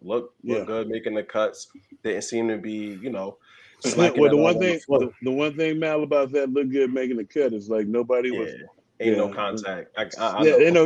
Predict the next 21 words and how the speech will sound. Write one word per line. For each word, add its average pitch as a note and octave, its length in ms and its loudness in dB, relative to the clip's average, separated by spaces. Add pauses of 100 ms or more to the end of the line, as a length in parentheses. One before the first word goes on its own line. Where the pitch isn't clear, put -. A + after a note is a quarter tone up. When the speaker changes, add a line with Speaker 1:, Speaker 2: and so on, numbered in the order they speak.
(100)
Speaker 2:
ain't D#3 120 4
no D3 100 6
contact, D#3 520 6
and, C3+ 140 4
uh, C3 200 6 (280)
Speaker 1:
<laughs> - 260 -14
Speaker 2:
and C3 140 2
there's C3+ 260 4
nobody D#3+ 420 4
th-, C3 260 2
looking C#3 380 0
to C3+ 100 -4
do C#3 260 0
what, C3 280 0
what B2+ 140 4
I C3+ 160 4
like C3+ 240 2
to A#2+ 100 -8
call B2+ 360 0
ill C#3+ 280 2
will B2+ 400 -2